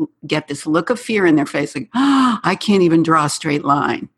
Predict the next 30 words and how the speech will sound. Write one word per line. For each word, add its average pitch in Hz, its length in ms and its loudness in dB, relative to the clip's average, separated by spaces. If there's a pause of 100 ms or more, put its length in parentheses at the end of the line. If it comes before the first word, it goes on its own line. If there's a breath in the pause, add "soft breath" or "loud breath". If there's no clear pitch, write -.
(920 loud breath)
And 196 180 4
so 240 140 0
what's 202 220 0
happened 269 360 2
is 180 100 -2
by 190 140 2
the 190 120 -4
time 254 340 2
they've 226 160 -2
gotten 208 280 -2
to 196 80 -6
be 175 160 2
an 165 120 4
adult, 160 580 0 (460 soft breath)
they 180 300 0
have 180 240 0
shut - 400 -4
themselves 170 600 -2
down 185 640 2
as 156 220 -2
a 190 60 0
way 151 240 -2
of 139 140 -8
coping. 208 640 -2
And 175 140 2
so 185 340 -2 (340 soft breath)
for - 160 -2
my 240 320 4
work, 151 440 0
what 170 320 -2